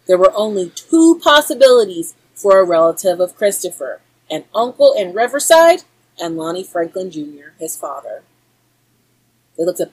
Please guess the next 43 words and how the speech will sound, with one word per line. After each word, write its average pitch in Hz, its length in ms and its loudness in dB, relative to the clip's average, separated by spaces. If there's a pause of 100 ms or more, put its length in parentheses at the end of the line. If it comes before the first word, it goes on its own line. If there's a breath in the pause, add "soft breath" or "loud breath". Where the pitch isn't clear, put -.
everything 208 420 -4
they 202 100 -6
could 196 160 -4
about 185 320 -4
Lonnie. 180 380 -12
They 165 100 -10
went 165 220 -16
undercover 214 560 -4
starting 170 340 -6
July 165 340 -6
second, 185 460 -6
two 202 140 -16
thousand 185 400 -8
ten, 262 320 -6 (260 soft breath)
trying 269 220 -6
to 294 100 -6
grab 247 260 0 (120)
any 285 260 -2
item 254 400 2
that 196 140 0
he 240 140 -12
could - 220 -6
possibly 285 500 0
leave 254 200 -8
behind 220 380 -4
that 202 120 -4
showed 165 280 -6
D 190 180 -8
N 214 80 -8
A 220 180 -2
on 175 180 -6
it. 147 140 -16 (460)
They 185 100 2
watched 185 320 0
him 190 120 -4
go 175 180 0
out 190 200 0
and 185 80 -14
try 170 180 -8
and 165 100 -12
pick 165 140 -10
up 160 160 -8
prostitutes. 247 800 -4